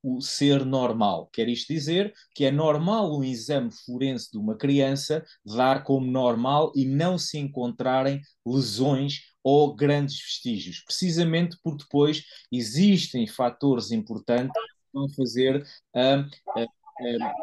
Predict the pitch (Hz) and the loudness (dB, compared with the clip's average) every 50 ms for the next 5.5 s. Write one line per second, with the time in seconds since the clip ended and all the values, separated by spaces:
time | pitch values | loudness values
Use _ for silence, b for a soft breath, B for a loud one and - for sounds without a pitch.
0 | 160 - - 160 - - - - 147 - - 160 - 147 160 156 160 160 _ _ | -10 -10 -10 -10 -12 -12 -12 -14 -14 -12 -8 -4 -2 -2 -2 -2 -4 -6 _ _
1 | - - 139 139 147 151 _ _ _ - - - - - - - - _ _ _ | -16 -12 -12 -12 -12 -12 _ _ _ -20 -20 -20 -16 -14 -14 -14 -16 _ _ _
2 | _ _ _ _ _ - 131 107 127 139 143 147 151 151 147 135 151 156 156 156 | _ _ _ _ _ -14 -6 -2 2 4 4 6 4 4 4 2 2 2 2 0
3 | 143 143 135 139 135 139 135 143 143 139 131 113 101 - - 101 107 107 101 95 | -2 -2 -2 -2 -2 0 0 0 0 0 -2 -4 -6 -8 -6 -2 0 0 0 -2
4 | 85 87 90 85 _ B B B B B B 127 127 131 135 135 - 180 147 147 | -4 -8 -14 -16 _ B B B B B B 0 2 4 4 4 2 0 -2 -2
5 | 151 151 151 147 143 - - 180 175 | -2 0 -2 -2 -4 -6 -8 -10 -10